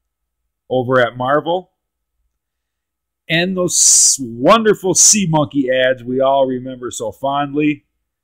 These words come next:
You can thank good old Joe for all of it. In nineteen ninety-seven, late ninety-seven, early ninety-eight,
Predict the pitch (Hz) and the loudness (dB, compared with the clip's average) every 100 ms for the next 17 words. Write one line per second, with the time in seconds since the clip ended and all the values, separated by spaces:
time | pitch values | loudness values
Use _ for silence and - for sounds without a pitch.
0 | _ _ _ 131 139 120 104 143 135 113 | _ _ _ -4 -2 -4 -4 -4 -4 -6
1 | 104 143 151 151 151 123 110 139 139 139 | 0 4 6 6 4 0 0 2 2 0
2 | - _ _ _ _ _ _ _ _ 165 | -4 _ _ _ _ _ _ _ _ -2
3 | 160 - - 117 120 110 90 85 80 71 | -2 -4 -6 0 0 0 -6 -16 -20 -20
4 | _ _ _ _ _ _ _ _ _ _ | _ _ _ _ _ _ _ _ _ _
5 | _ _ _ _ _ _ _ _ _ _ | _ _ _ _ _ _ _ _ _ _
6 | 855 _ _ _ _ _ _ _ _ _ | _ _ _ _ _ _ _ _ _ _
7 | 855 _ _ _ _ _ _ _ _ _ | -20 _ _ _ _ _ _ _ _ _
8 | _ _ _ _ _ - 135 135 170 165 | _ _ _ _ _ -6 -2 0 0 0
9 | 165 147 151 143 123 - 160 143 117 113 | 0 2 2 0 0 2 2 2 -2 -8
10 | 104 _ _ _ _ _ _ _ - 131 | -14 _ _ _ _ _ _ _ -6 0
11 | 196 170 151 139 131 - 143 127 127 160 | 2 2 -4 -6 -6 -2 -2 -2 -4 -2
12 | 160 143 143 139 127 120 107 104 | 0 -2 -4 -6 -6 -4 -6 -8